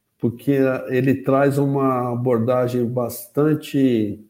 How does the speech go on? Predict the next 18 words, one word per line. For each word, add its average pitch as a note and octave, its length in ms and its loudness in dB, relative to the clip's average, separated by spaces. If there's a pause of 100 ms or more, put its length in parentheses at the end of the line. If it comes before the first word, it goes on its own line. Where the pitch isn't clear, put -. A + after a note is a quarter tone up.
(440)
é, A#2 260 -4
diferente, C3+ 920 0 (440)
com B2+ 200 0
dicas, B2+ 920 2
com C3+ 300 0
coisas C3 600 0
favoráveis C3 760 0
e C3 60 0
desfavoráveis, B2 880 0
bem, C#3+ 460 2
de A#2+ 80 -4
uma B2+ 180 -4
forma C3+ 220 -2
bem C#3 420 0
simples C#3+ 680 0
e B2 60 -4
prática, B2+ 800 -4 (580)
pra, B2+ 320 -2